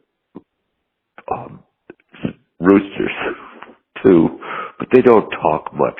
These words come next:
obviously. So it's good to hear stories from other people. Occasionally, it makes me feel like I'm part of it somehow. So thank you again, Ruru,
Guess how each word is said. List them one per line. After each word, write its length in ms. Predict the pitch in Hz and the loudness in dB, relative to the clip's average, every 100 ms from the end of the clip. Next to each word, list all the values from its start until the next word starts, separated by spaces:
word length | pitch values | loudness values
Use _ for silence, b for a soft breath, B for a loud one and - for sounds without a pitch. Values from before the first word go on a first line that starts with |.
| 62 | -8
obviously. 680 | 52 50 52 - - - - b b b b b b b _ _ _ - | -8 -6 -10 -12 -14 -16 -16 b b b b b b b _ _ _ 0
So 100 | 131 | 0
it's 100 | - | 0
good 120 | - 110 | 0 0
to 100 | 101 | 2
hear 160 | 110 - - | 2 0 -4
stories 440 | 98 87 78 73 - - | 2 4 2 -2 -12 -12
from 340 | 80 73 67 _ _ - | -10 -10 -16 _ _ -8
other 220 | 85 80 | -4 -4
people. 580 | 73 - 90 85 82 76 - _ _ _ _ _ _ _ _ - | -4 -4 -2 0 -2 -4 -10 _ _ _ _ _ _ _ _ -16
Occasionally, 920 | - - 85 82 64 65 65 71 - | -12 -4 -2 -2 -6 -6 -6 -8 -12
it 60 | - | -10
makes 240 | 71 73 - | -4 -4 -6
me 80 | 76 - | -14 -4
feel 300 | 76 80 73 - B B B B B - | 0 0 -2 -8 B B B B B -4
like 160 | 80 90 | -2 0
I'm 140 | 80 - | -2 0
part 200 | 101 101 - | 2 2 0
of 100 | 76 | -4
it 120 | 69 71 - | -4 -4 -6
somehow. 560 | 78 - 67 57 58 - _ _ _ _ _ _ _ _ _ _ _ - | -10 -4 0 0 -2 -8 _ _ _ _ _ _ _ _ _ _ _ -2
So 100 | 147 - | -2 0
thank 220 | 156 104 87 | -2 -2 -2
you 140 | 73 | -2
again, 460 | 62 64 58 57 - _ _ _ _ _ 71 | -2 -2 -2 -4 -20 _ _ _ _ _ -6
Ruru, 520 | 78 73 76 71 | -4 -2 0 0